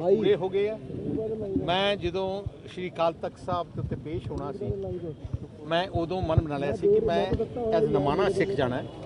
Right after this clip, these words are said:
ਮੈਂ ਉਦੋਂ ਹੀ ਆਪਣਾ ਅਸਤੀਫਾ ਵਰਕਿੰਗ ਕਮੇਟੀ ਨੂੰ ਭੇਜ ਦਿੱਤਾ ਸੀ, ਪਰ ਕੋਈ ਕਾਰਨਾਂ ਕਰਕੇ ਉਦੋਂ ਅਸਤੀਫਾ ਮਨਜ਼ੂਰ ਨਹੀਂ ਹੋਇਆ। ਇਸ ਕਰਕੇ ਮੈਂ ਅੱਜ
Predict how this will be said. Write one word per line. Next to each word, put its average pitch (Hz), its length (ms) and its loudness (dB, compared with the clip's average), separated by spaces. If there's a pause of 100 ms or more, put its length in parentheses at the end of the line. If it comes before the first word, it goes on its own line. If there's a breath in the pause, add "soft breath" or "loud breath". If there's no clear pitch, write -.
(340)
ਮੈਂ 170 240 2 (120)
ਉਦੋਂ 185 360 8
ਹੀ 170 180 4 (1040)
ਆਪਣਾ 170 280 6
ਅਸਤੀਫਾ 165 580 4 (1200)
ਵਰਕਿੰਗ 170 440 4
ਕਮੇਟੀ 165 340 2
ਨੂੰ 165 120 2
ਭੇਜ 147 240 4
ਦਿੱਤਾ 139 300 2
ਸੀ, - 160 -4 (960)
ਪਰ 175 120 6
ਕੋਈ 190 220 2
ਕਾਰਨਾਂ 160 380 0
ਕਰਕੇ 180 300 -2
ਉਦੋਂ 165 200 2
ਅਸਤੀਫਾ 147 380 -2
ਮਨਜ਼ੂਰ 135 260 4
ਨਹੀਂ 175 140 0
ਹੋਇਆ। 170 300 2
ਇਸ 151 140 0
ਕਰਕੇ 175 220 0
ਮੈਂ 180 180 2
ਅੱਜ 151 120 2